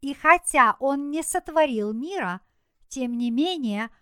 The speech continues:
монголы до сих пор поклоняются Бурухунгу как богу. Даже веруя в христианского бога, они всё равно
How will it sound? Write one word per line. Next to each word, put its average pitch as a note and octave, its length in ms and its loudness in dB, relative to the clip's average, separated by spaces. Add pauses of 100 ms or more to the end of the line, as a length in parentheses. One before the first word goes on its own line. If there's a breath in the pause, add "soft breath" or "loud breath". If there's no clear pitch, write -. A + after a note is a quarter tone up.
(160)
монголы B3+ 840 4
до B3 240 4
сих - 340 -2
пор G3 300 -6 (440)
поклоняются C#4+ 1000 2
Бурухунгу A#3+ 960 -6 (540)
как D4 400 6
богу. F3 680 0 (840)
Даже C4+ 760 2
веруя D#4+ 760 2
в - 80 -8
христианского D4+ 1040 -2
бога, G3 520 -6 (300)
они D4+ 340 -2
всё - 320 0
равно D#4 460 4